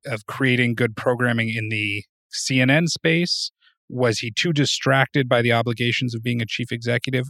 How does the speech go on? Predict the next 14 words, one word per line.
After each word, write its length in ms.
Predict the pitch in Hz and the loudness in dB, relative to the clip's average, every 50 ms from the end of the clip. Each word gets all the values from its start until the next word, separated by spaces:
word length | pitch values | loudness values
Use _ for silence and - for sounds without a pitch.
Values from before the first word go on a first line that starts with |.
| - _ | -10 _
Or 680 | - - 165 190 202 196 160 127 117 113 123 143 170 - _ _ _ _ _ _ _ _ _ _ _ _ _ _ | -4 0 4 6 6 8 8 8 8 6 4 2 2 0 _ _ _ _ _ _ _ _ _ _ _ _ _ _
I 120 | - 135 123 | 0 0 2
think 180 | - 151 127 | 2 2 2
a 60 | 127 107 | 0 0
fair 220 | - - 127 120 | 2 2 2 2
thesis 440 | 110 - 135 120 110 - 127 113 - | 2 2 0 -2 -2 -2 -4 -4 -4
to 80 | - 117 | -4 -4
entertain 500 | 110 110 107 104 - 123 110 110 110 110 | -4 -4 -6 -4 -4 -2 -2 -2 -2 -2
was, 280 | 113 110 110 107 110 - _ _ _ _ _ _ _ _ _ _ | -2 -2 -2 -4 -6 -10 _ _ _ _ _ _ _ _ _ _
was 320 | - 127 131 139 139 113 - | -2 2 4 4 4 4 4
he 120 | 135 127 | 0 0
perhaps 460 | - - 127 110 123 131 120 104 - - | 0 0 0 2 2 2 2 2 0 0
overrated 720 | - 123 120 113 120 113 107 110 113 110 107 107 104 98 | 0 -2 0 0 -2 -4 -2 0 0 0 0 -2 -4 -6
from 360 | - - - 117 104 101 101 | -8 -6 -6 -4 -4 -4 -6